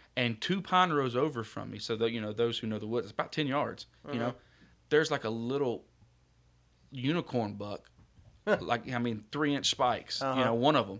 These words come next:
Speaker 1: just sitting there looking at me. And I'm just like, "This is dumb." And I'm sitting there,
Speaker 2: <laughs>
Speaker 1: I'm waving at 'em, I'm doing all this stupid stuff. But that was the trail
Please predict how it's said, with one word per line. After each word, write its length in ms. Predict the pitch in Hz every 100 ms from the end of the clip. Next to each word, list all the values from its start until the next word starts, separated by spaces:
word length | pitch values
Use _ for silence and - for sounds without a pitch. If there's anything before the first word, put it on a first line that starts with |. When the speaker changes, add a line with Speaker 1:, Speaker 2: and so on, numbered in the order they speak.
| - -
Speaker 1:
just 180 | -
sitting 120 | 208 165
there 100 | 151
looking 280 | 170 190 110
at 140 | -
me. 160 | - - - _ - - _ -
And 80 | 143
I'm 80 | 180
just 140 | 170
like, 160 | - 131
"This 240 | 185 -
is 120 | 139
dumb." 380 | 127 113 104 - 101
And 80 | 123
I'm 80 |
sitting 160 | - 170
there, 100 | 139
Speaker 2:
<laughs> 20 |
Speaker 1:
I'm 120 | 131 127
waving 320 | 123 135 139
at 200 | 139 139
'em, 120 | 139
I'm 120 | 127
doing 120 | 135 135
all 100 | 139
this 80 |
stupid 240 | 190 147 123
stuff. 300 | - 151 - - - - -
But 140 | 139
that 180 | 147 160
was 140 | 135
the 100 | 127
trail 520 | - 175 208 113 113